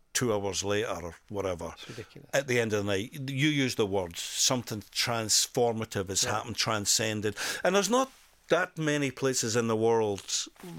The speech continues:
Speaker 1: where you can, there's not many things, events in the world you can go to where that, you know, raves and stuff perhaps, well, no,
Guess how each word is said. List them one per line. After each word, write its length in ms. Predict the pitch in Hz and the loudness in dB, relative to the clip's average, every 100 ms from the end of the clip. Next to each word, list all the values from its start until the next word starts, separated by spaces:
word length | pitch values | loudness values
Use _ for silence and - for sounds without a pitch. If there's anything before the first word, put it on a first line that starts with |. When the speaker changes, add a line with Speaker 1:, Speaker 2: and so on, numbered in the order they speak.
| 160 170 120 | -10 -6 0
Speaker 1:
where 220 | 117 123 | 4 4
you 160 | 123 127 | 4 2
can, 380 | 131 123 131 131 | 2 0 0 0
there's 160 | 135 | 2
not 180 | 175 170 | 2 -2
many 300 | 143 135 131 | 0 0 -2
things, 480 | 104 - 147 143 120 | -6 -2 0 2 2
events 480 | 113 123 160 147 - | 4 4 4 2 0
in 60 | |
the 80 | 117 | 2
world 320 | 104 104 104 | 2 2 2
you 80 | 101 | 0
can 180 | 104 110 | -2 -2
go 220 | 107 110 | 0 2
to 60 | 107 | 2
where 180 | 104 101 | 0 0
that, 260 | 110 107 - - - _ _ 98 123 135 | 0 -2 -4 -10 -10 _ _ -20 -18 -6
you 160 | 127 120 | -2 0
know, 160 | 82 | -2
raves 420 | 82 92 113 110 | -4 0 0 2
and 100 | 113 | 2
stuff 280 | 113 123 120 | 2 2 0
perhaps, 540 | 123 120 135 135 - - | 0 2 0 0 -2 0
well, 180 | 107 80 | -4 -4
no, 240 | 87 92 | -8 -10